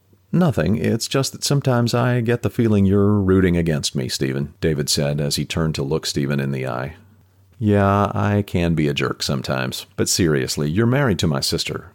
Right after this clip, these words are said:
and your family. What I want is for you to be successful." "Then why are you always trying to recruit me to come work for your boss's firm?"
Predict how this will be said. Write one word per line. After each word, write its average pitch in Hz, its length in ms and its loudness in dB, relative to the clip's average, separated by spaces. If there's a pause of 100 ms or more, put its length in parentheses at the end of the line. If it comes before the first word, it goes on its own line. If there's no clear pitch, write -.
and 98 400 0
your 117 140 -2
family. 135 500 -2 (240)
What 110 160 2
I 113 80 4
want 107 300 2
is 87 100 -2
for - 120 -4
you 82 140 0
to 80 80 -2
be 76 140 -2
successful." - 680 -6 (680)
"Then 117 180 2
why 131 260 0
are 117 120 -2
you 120 180 0
always 110 340 0
trying 101 280 0
to 95 100 2
recruit 87 400 0
me 76 260 -2
to - 120 -6
come 98 240 0
work 98 240 0
for 98 100 2
your 98 380 2
boss's 98 420 -2
firm?" - 400 -4